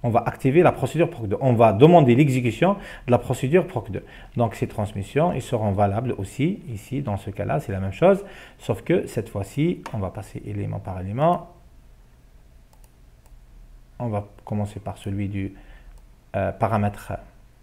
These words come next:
A. Ok. Très bien.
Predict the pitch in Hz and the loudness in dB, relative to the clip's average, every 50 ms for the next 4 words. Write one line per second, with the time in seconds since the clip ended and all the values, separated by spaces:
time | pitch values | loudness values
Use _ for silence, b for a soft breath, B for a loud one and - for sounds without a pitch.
0 | _ - - - - - - - - - - - - 117 120 151 180 - - - | _ -20 -20 -20 -20 -20 -20 -20 -20 -20 -20 -4 0 2 2 2 2 0 -8 -18
1 | - - _ _ _ _ - - - - - - - 127 156 - - - - - | -20 -20 _ _ _ _ -20 -20 -20 -20 -10 -4 -2 -2 -2 -2 -6 -12 -20 -20
2 | _ _ - - - - - - _ _ - - - - - _ - - - _ | _ _ -20 -20 -20 -20 -20 -20 _ _ -20 -20 -20 -20 -20 _ -20 -20 -20 _
3 | - - _ _ _ - - _ _ _ - - - - - - - - _ - | -20 -20 _ _ _ -20 -20 _ _ _ -20 -20 -20 -20 -20 -20 -20 -20 _ -20
4 | - - 110 98 - - - 117 127 151 | -20 -20 -20 -20 -18 -14 -10 -8 -8 -8